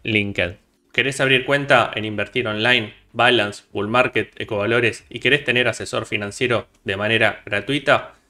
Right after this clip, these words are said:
Soy Patricio Piaggio, contador público, asesor financiero matriculado ante la C N B y docente universitario. Aún así, si ya tenés cuenta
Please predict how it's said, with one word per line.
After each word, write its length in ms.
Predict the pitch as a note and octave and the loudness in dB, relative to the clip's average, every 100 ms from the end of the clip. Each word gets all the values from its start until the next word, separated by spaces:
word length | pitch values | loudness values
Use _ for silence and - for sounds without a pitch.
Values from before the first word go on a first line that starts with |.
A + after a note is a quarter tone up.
| _ | _
Soy 200 | - A2+ | -4 -2
Patricio 380 | G#2+ A2 A2 A2+ | 0 -2 -4 -2
Piaggio, 360 | G#2+ G2 F#2+ - _ _ | -2 -2 -6 -14 _ _
contador 360 | G#2 G#2 G#2+ G#2+ | -6 0 0 2
público, 560 | D#3+ D3 C3+ B2 B2 | 4 4 2 -2 -2
asesor 380 | - A2 B2+ A#2 | -8 -8 -6 -6
financiero 640 | A#2+ G#2 G#2 - A#2+ G#2+ - | -4 -6 -4 -2 -2 -2 -6
matriculado 800 | G2+ G#2+ G2 G#2+ A#2 A2+ G#2 - | -8 -8 -6 0 2 2 -2 -8
ante 240 | G#2 G#2 | -10 -6
la 140 | G2+ G2 | -6 -4
C 120 | A#2+ | -4
N 120 | A2 | 2
B 260 | A#2+ C#3 - _ - | 2 2 -4 _ -4
y 80 | |
docente 640 | G#2+ G2+ A#2+ A2+ A#2 A2 - | -4 -4 -6 0 2 0 -4
universitario. 800 | G2+ G2+ G#2 - G2+ F#2 F2+ - _ _ - - - - | -8 -6 -6 -8 -8 -8 -8 -14 _ _ -20 -20 -14 2
Aún 180 | C3 C3+ | 4 4
así, 400 | C3+ D3 C#3 - | 4 2 0 -8
si 140 | - | -4
ya 160 | A#2 C#3+ | 0 2
tenés 220 | C3+ C3 | 2 2
cuenta 520 | D3+ C3+ A#2+ A2 - | 2 0 2 0 0